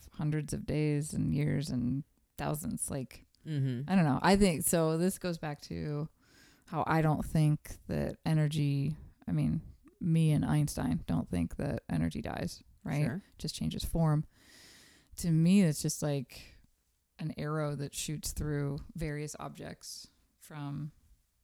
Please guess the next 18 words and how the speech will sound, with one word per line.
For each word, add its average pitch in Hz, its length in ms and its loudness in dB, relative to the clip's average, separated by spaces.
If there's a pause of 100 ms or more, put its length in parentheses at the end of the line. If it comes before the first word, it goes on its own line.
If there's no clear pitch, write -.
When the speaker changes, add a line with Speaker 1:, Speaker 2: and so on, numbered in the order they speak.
(360)
Speaker 1:
hundred 160 280 -10
year 151 200 -8
to 160 100 -6
hundred 147 340 -4
year. 151 360 -2 (600)
Speaker 2:
Ooh. 127 400 -10 (160)
Speaker 1:
And 160 200 0
so, 156 160 -2
like, 147 240 -2
that 156 260 -2
conscious, 165 640 0 (320)
that 160 160 -4
was - 440 -6 (280)
a 196 60 -8
different 156 380 -2
experience, 175 420 0
but 139 160 -8
what, - 160 -10